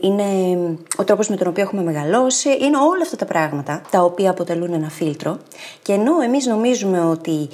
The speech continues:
η μνήμη μας λειτουργεί κατά μία έννοια σαν μια βάση δεδομένων, στην πραγματικότητα μοιάζει περισσότερο,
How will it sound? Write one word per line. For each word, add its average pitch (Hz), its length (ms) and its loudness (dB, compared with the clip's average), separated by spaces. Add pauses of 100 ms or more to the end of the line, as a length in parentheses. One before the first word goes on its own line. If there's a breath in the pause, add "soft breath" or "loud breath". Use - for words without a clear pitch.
(220 loud breath)
η 185 120 2
μνήμη 214 280 4
μας 175 160 2
λειτουργεί 165 680 -2 (280 loud breath)
κατά 180 200 2
μία 214 240 4
έννοια 220 160 2
σαν 196 140 0
μια 202 120 2
βάση 190 280 2
δεδομένων, 175 680 2 (400 loud breath)
στην - 160 -4
πραγματικότητα 208 600 2
μοιάζει 302 240 2
περισσότερο, 247 920 0